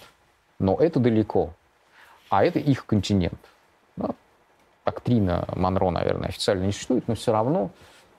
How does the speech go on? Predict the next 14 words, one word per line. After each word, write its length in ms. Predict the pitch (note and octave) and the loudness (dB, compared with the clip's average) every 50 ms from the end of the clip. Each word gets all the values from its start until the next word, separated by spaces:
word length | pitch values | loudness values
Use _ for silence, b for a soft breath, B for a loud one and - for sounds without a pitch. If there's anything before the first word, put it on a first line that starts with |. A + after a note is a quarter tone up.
| _ _ | _ _
м, 200 | - - F#2 F2+ | -4 -2 0 0
это 300 | D#2 - - C3+ - A2+ | 2 2 0 2 2 2
их 200 | A#2 B2+ B2+ - | 2 2 0 0
полушарие. 800 | - A2+ G#2 G2+ - - G2+ E2 E2 - - - - F#2 F#2 - - | 0 0 0 0 0 0 -2 -2 -2 -4 -6 -4 -2 -2 -2 -2 -2
И 60 | - - | -6 -6
ощущение, 440 | E2+ - - - - A#2 G2+ F2 E2 | -6 -6 -6 -4 -2 0 0 0 -2
что 200 | - - - F2 | -2 -4 -4 -4
это 120 | - G2 | 0 0
наше 240 | F#2+ F#2 F2 - - - | 0 0 0 -2 -6 -4
полушарие, 460 | - C#3 D#3+ - - D4 D4 A#3 - - | -2 -2 0 0 -2 -2 0 0 0 -2
оно 200 | A2+ A2+ D3+ F3+ | -2 -2 -2 0
не, 640 | D#3+ C#3+ C3+ C#3 C#3 C#3 C3 B2+ B2 A#2 A2+ A2+ - - | 0 0 0 0 0 0 -2 -2 -2 -2 -4 -6 -4 -4
не 120 | A2 A2+ | -2 -2
ушло 360 | A2+ A2 - - A#2+ G2 F2 | -2 -2 -2 -2 -2 -2 -2